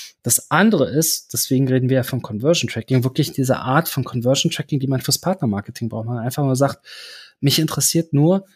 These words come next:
wie viele Kunden hat, Kunde hat ein Partner oder eine Webseite oder, oder wer auch immer gebracht. Da geht es gar nicht um ein persönliches Profil von jemandem oder bestimmte Vorlieben oder irgendwas. Das interessiert gar nicht. Diese Informationen werden eigentlich auch verworfen und sind in diesem System gar nicht so vorhanden. Aber nichtsdestotrotz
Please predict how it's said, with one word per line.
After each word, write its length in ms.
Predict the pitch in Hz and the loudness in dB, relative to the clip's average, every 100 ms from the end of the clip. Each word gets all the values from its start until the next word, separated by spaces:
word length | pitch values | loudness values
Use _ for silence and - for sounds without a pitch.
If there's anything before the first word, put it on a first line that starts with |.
| _ - | _ -8
wie 300 | 123 151 175 | -2 0 -2
viele 380 | - 143 151 | 2 2 4
Kunden 400 | 147 - 160 135 | 0 -2 0 0
hat, 320 | 123 135 - - _ _ _ - | -2 -6 -8 -16 _ _ _ -12
Kunde 360 | - 147 165 127 | 0 2 2 0
hat 160 | 139 | -2
ein 180 | - 117 | -4 -6
Partner 400 | - 135 - 127 | -2 -2 0 0
oder 140 | 127 | 2
eine 240 | 123 123 113 | 2 0 0
Webseite 560 | 135 - 117 123 135 | 0 2 2 2 0
oder, 360 | 101 117 113 - | 0 0 0 0
oder 200 | 135 123 | 0 4
wer 160 | 151 - | 4 2
auch 180 | - | -4
immer 400 | - 147 123 104 _ _ _ _ _ - | 2 2 2 -2 _ _ _ _ _ -6
gebracht. 560 | 131 127 123 - - _ - - - - | -4 2 0 0 -14 _ -20 -20 -20 -4
Da 100 | 127 | -2
geht 200 | - 156 | 0 0
es 140 | 151 | 0
gar 180 | - 127 | 0 2
nicht 200 | 165 147 | 2 0
um 120 | 127 | -4
ein 280 | 123 117 117 | -6 -4 -6
persönliches 640 | - 120 117 135 123 - | -4 -4 0 0 0 -4
Profil 420 | - 113 - 147 147 | -6 -6 0 2 2
von 240 | - 110 | 0 -2
jemandem 440 | 110 113 104 101 | 0 -2 -2 -4
oder 140 | 95 110 | -4 -6
bestimmte 440 | - - 127 113 | -4 -4 -4 -6
Vorlieben 720 | - - 120 113 104 104 113 | -8 -2 -2 0 -2 -6 -8
oder 180 | - 110 | -6 -4
irgendwas. 540 | 101 127 117 107 107 - | 0 0 0 -4 -2 -2
Das 120 | - | -2
interessiert 500 | 143 123 - 151 143 | -4 0 2 0 -2
gar 160 | 101 | -6
nicht. 540 | 104 107 - - - - | -4 -6 -10 -12 -12 -2
Diese 160 | 131 127 | 2 2
Informationen 600 | 127 127 120 - 143 131 | 0 0 -2 0 0 2
werden 180 | 120 120 | 0 -2
eigentlich 240 | 120 123 | -6 -6
auch 100 | 127 | -8
verworfen 580 | - 113 101 123 - 113 | -8 -8 -6 -8 -6 -6
und 140 | 101 | -6
sind 120 | - 113 | -6 -6
in 80 | |
diesem 180 | 113 113 | -6 -6
System 360 | 117 117 - 123 | -6 -6 -6 -8
gar 160 | 98 | -8
nicht 140 | 107 - | -8 -8
so 100 | 104 | -10
vorhanden. 460 | - 101 104 104 107 | -12 -12 -14 -14 -12
Aber 140 | 101 | -8
nichtsdestotrotz 960 | 113 135 - - - - 160 190 - | -6 -4 -2 -2 -2 2 2 4 0